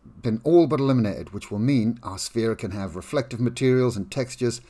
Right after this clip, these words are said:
and look and work significantly more like a real sphere. We'll use this method a lot in later tutorials because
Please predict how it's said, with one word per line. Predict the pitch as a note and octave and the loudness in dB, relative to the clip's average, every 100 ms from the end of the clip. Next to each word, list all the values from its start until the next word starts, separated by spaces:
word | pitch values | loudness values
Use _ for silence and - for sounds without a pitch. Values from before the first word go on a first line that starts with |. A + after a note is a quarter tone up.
| - - | -20 -10
and | G2+ A#2+ | -2 4
look | D#3 - G#2 | 4 4 -2
and | G#2+ | -2
work | A2 C3+ B2 | 2 2 2
significantly | - A2 G#2+ B2 E3+ C#3 B2 A#2 A2+ | -6 -4 0 2 0 0 -2 0 0
more | A2+ G2+ | 0 0
like | F#2+ F#2+ | -2 -4
a | |
real | F2 G#2 A2 F#2+ | -2 2 2 0
sphere. | - F#2 C2+ - _ _ _ _ | -6 -8 -10 -14 _ _ _ _
We'll | A2 C3 | 0 2
use | D#3+ | 2
this | B2+ B2+ | 0 -2
method | D3 C3+ A2+ | -2 0 2
a | |
lot | A#2 C#3+ G#2+ - | 2 4 2 -2
in | G2+ G2+ | -4 -2
later | G2+ | -2
tutorials | F2+ G#2+ G#2+ G#2 A2 G#2+ | -4 -8 -4 -2 0 -2
because | - G2 G2 | -6 -6 -6